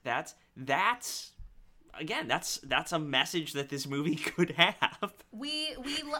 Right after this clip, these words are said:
Speaker 2: we're standing Kevin Smith right now.
Speaker 1: We're trying really hard to like this movie.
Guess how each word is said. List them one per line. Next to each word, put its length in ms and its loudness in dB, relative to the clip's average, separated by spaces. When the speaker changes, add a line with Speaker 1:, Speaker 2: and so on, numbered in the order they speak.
Speaker 2:
we're 160 0
standing 680 -4
Kevin 360 -2
Smith 340 -4
right 260 2
now. 480 -6
Speaker 1:
We're 200 2
trying 720 0
really 320 -2
hard 440 4
to 120 -6
like 320 -2
this 240 -6
movie. 500 -8